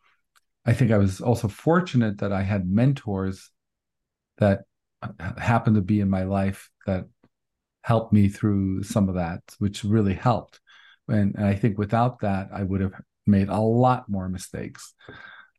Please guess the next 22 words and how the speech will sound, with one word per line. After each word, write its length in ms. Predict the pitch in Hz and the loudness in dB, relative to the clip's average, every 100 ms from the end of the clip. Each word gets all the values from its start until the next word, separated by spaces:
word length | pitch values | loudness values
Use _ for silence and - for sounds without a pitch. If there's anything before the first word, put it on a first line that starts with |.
| _ | _
Uh, 300 | 104 98 95 | 2 4 4
but 500 | 90 95 104 95 101 - | 0 0 2 2 -4 -8
yes, 300 | - 135 107 | 0 2 2
obviously, 840 | 101 110 110 - 110 107 104 98 101 _ _ _ _ _ - | -2 -4 -6 -6 -4 0 0 0 -2 _ _ _ _ _ -4
if 180 | 113 - | -2 0
I 120 | 98 | 0
had 180 | 98 98 | -2 -2
gone 300 | 107 104 101 | 0 2 4
into 420 | 120 147 - 107 | 4 2 0 -2
it 200 | 95 92 _ | -2 -4 _
with 220 | 107 101 | -4 -2
this 200 | - 107 | 0 0
mindset, 800 | - 98 110 127 131 92 - - _ _ _ _ | 2 2 4 2 0 -8 -10 -14 _ _ _ _
it 60 | 117 | 2
would 120 | 113 | 2
have 60 | 110 | 2
been 80 | |
a 60 | 107 | 2
lot 240 | 98 95 | 2 2
easier 420 | 110 147 139 107 92 | 2 2 2 0 -2
because, 640 | 104 101 107 101 90 - _ _ _ _ _ _ _ _ _ _ _ | -4 -4 0 0 -2 -8 _ _ _ _ _ _ _ _ _ _ _
uh, 520 | 107 101 98 95 92 | 0 2 2 0 -6